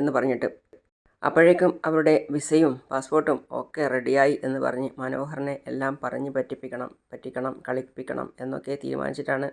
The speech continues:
മറിയ അവൻ്റെ പിന്നാലെ ഇപ്പോൾ നടക്കുന്നത്. കാര്യം എല്ലാം അറിഞ്ഞല്ലോ. അപ്പോൾ ആ ഹോട്ടലിലുള്ളവർ തന്നെ പറയാണ്, "ദേ അവരെ, അവനെയും കൊണ്ട്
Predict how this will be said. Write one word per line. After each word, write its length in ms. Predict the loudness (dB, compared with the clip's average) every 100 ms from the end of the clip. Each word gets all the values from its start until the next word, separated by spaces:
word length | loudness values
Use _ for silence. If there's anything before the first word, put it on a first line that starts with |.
| -8
മറിയ 280 | -6 -4 -4
അവൻ്റെ 220 | -4 -4
പിന്നാലെ 340 | -4 -2 0 0 -4 _ _ _ _ -14 -2
ഇപ്പോൾ 140 | 2
നടക്കുന്നത്. 420 | 4 2 2 2 0 0
കാര്യം 260 | 0 0 -2 0
എല്ലാം 240 | 4 4 2 0
അറിഞ്ഞല്ലോ. 360 | 2 4 2 0 -4 _ _ _ _ -14
അപ്പോൾ 180 | -8 -8 -8 -8 2
ആ 20 | 4 6
ഹോട്ടലിലുള്ളവർ 600 | 6 6 4 4 6 6 6
തന്നെ 140 | 6 4
പറയാണ്, 340 | 4 2 0 -4 -10 -4
"ദേ 80 | -4 -4 _ _ -2
അവരെ, 220 | 2 2 2 0
അവനെയും 300 | 2 4 6 6
കൊണ്ട് 140 | 6